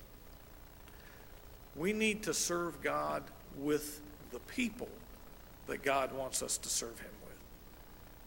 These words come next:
They had this group of Samaritans that came out and said,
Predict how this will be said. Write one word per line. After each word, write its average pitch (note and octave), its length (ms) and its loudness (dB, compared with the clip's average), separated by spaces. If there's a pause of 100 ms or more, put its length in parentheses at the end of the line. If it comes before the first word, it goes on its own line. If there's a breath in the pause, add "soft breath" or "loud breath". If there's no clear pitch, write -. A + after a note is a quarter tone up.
(400)
They E3 220 10
had D#3 300 6
this C#3+ 160 4
group D#3 320 6
of G#2+ 120 -2
Samaritans D3 720 4
that C3+ 140 -4
came C#3 260 2
out C#3+ 280 4
and B2+ 120 -4
said, C3 320 6